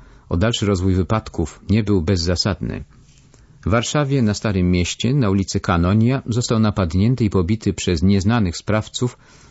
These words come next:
idący z zapowiedzianą telefonicznie wizytą do Stommy Stefan Kisielewski, znany publicysta Tygodnika Powszechnego, były poseł na Sejm, który, jak już wspomniano, na pamiętnym zebraniu literatów dwudziestego dziewiątego lutego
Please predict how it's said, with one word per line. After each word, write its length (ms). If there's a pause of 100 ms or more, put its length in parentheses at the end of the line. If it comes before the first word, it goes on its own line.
(240)
idący 520
z 40
zapowiedzianą 640
telefonicznie 680
wizytą 580 (140)
do 120
Stommy 600
Stefan 400
Kisielewski, 760 (340)
znany 300
publicysta 540
Tygodnika 440
Powszechnego, 640 (460)
były 240
poseł 340
na 140
Sejm, 380 (360)
który, 320
jak 180
już 120
wspomniano, 640 (360)
na 120
pamiętnym 500
zebraniu 420
literatów 560
dwudziestego 500
dziewiątego 440
lutego 440